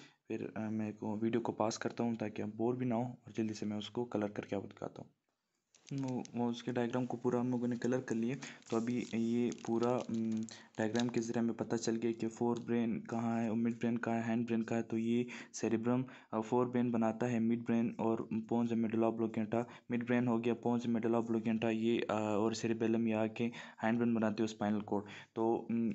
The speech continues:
ये पूरा एक मेनिंजेस होती हैं, कौन कौन सी मेनिंजेस होती हैं मैं, अ, पहले ड्रा करता हूँ। अम,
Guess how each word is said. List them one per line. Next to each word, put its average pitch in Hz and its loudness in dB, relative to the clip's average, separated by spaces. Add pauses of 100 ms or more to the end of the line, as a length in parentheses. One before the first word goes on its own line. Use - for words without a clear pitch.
ये 123 2
पूरा 120 2
एक - 0
मेनिंजेस 113 2
होती 113 0
हैं, 123 2
कौन 120 0
कौन 117 2
सी 117 -2
मेनिंजेस 113 0
होती 110 -2
हैं 120 0
मैं, 110 0
अ, 107 -6
पहले 110 0
ड्रा 113 2
करता 117 -2
हूँ। 135 -2 (680)
अम, 110 -4